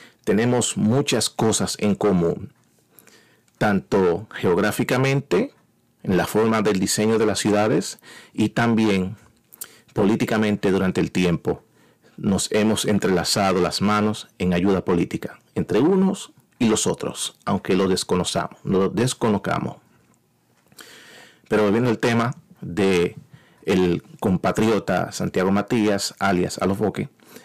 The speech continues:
es un joven que ha roto todos los récords posibles y una gigantesca audiencia. Pero bien, ya que vemos que él tiene una plataforma muy diversa,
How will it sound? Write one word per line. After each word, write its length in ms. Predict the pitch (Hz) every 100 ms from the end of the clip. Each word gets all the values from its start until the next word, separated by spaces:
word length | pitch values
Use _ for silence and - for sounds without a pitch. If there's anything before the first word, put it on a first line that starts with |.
| _
es 160 | 110 127
un 100 | 117
joven 560 | - 120 107 95 98 - - - - - _
que 240 | 98 95
ha 140 | 110 117
roto 540 | 117 127 120 110 - _ -
todos 200 | 127 123
los 180 | 110
récords 340 | 117 110 107 98
posibles 580 | 110 - 95 90 - -
y 140 | 101
una 240 | 101 104 -
gigantesca 720 | - 107 92 - 107 - 87
audiencia. 640 | 92 - 90 - - - - _ _ _ _ _ _ - - - - - -
Pero 160 | 120 135
bien, 220 | 135 - - - - _ 127
ya 220 | 113 123
que 120 | 156
vemos 380 | 143 123 104 101
que 200 | - 95
él 100 | 98
tiene 460 | - 110 98 87 - -
una 240 | - 110 104
plataforma 500 | 95 - - 107 101
muy 140 | 113
diversa, 480 | 117 110 92 101 -